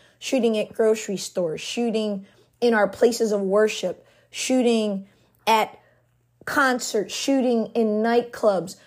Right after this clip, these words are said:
And I'm not talking about the shooting where the guy comes in and gets into an altercation with another guy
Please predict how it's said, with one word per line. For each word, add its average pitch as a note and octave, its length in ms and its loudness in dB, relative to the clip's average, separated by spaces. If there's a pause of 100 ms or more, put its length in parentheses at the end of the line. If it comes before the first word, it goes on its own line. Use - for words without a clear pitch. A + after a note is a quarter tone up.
(160)
And F#3 140 -6
I'm A#3 100 0
not C4 200 -2
talking A#3 360 0
about G#3+ 240 -2
the G3 40 -10
shooting G#3+ 420 -4
where G3+ 100 0
the F#3 100 -4
guy F#3 280 0
comes G3 340 -4
in F#3+ 220 0
and F3+ 140 -4
gets F#3+ 180 -2
into G3 240 -2
an F3+ 80 -2
altercation F3+ 540 -4
with E3 80 -6
another A#3 340 2
guy E3+ 400 -4